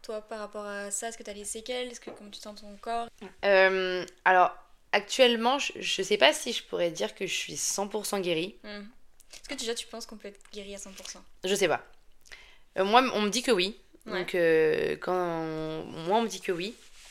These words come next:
Speaker 2: à cent pour cent. Euh, je sais pas ce que c-, je sais pas à quel moment je pourrais dire que je me sens guérir à cent pour cent, parce que, hum, même si, euh, à l'heure actuelle, j'ai, je pense plus avoir de problème avec la nourriture,
Speaker 1: Mhm.
Speaker 2: je mange ce que j'ai envie de manger, euh, quand j'ai envie de manger, je me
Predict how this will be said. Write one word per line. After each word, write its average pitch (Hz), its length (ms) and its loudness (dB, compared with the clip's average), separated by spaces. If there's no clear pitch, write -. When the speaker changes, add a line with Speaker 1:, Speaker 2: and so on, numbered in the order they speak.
Speaker 2:
à 202 60 -2
cent 190 160 -4
pour 175 180 -4
cent. 202 240 0
Euh, 165 180 2
je 160 140 -4
sais 208 140 0
pas 202 160 6
ce 208 80 -2
que 208 180 -4
c-, - 160 -8
je 180 100 -8
sais 220 160 -2
pas 247 100 4
à 240 60 4
quel 233 180 0
moment 214 280 -2
je - 80 -8
pourrais 185 220 -4
dire 180 220 -4
que 196 100 -8
je 175 100 -8
me 165 60 -6
sens 180 180 -8
guérir 165 320 -4
à 156 80 -4
cent 160 200 -4
pour 160 180 -8
cent, 220 220 0
parce - 160 -2
que, 170 540 0
hum, - 40 -14
même 214 200 2
si, 208 280 0
euh, 170 80 8
à 160 40 4
l'heure 160 140 2
actuelle, 170 380 0
j'ai, 156 380 -4
je - 120 -6
pense 156 200 -8
plus - 120 -6
avoir 180 120 2
de 175 60 -8
problème 170 240 -6
avec 147 140 -10
la 151 40 -6
nourriture, 151 380 -4
Speaker 1:
Mhm. 220 180 -16
Speaker 2:
je 147 80 -8
mange 151 320 -4
ce 139 100 -10
que - 100 -10
j'ai 147 100 -6
envie 151 120 -6
de 147 40 -8
manger, 156 480 -4
euh, 143 180 -4
quand 196 160 2
j'ai 185 80 4
envie 165 100 4
de 165 60 -2
manger, 160 540 -4
je 156 100 -10
me 143 440 -6